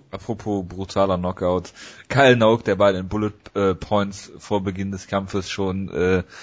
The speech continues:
als dritten Punkt, äh, Security Officer auf Crocodile, äh, Hunter, äh, Steve Irwin, äh, stehen hatte.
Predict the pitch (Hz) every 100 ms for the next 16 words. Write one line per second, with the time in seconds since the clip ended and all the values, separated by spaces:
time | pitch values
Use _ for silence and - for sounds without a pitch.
0 | - - 101 95 - 110 95 - 107 101
1 | - - 95 92 107 - 110 104 110 87
2 | - 104 - 101 90 67 98 - - 101
3 | 107 98 95 95 95 92 - 87 92 92
4 | 98 95 98 92 92 113 _ _ _ _
5 | - _ - 90 87 - 104 - 101 107
6 | 95 92 110 _ _ _ _ - - _
7 | _ _ _ _ 80 87 71 - 104 95
8 | 95 - 107 110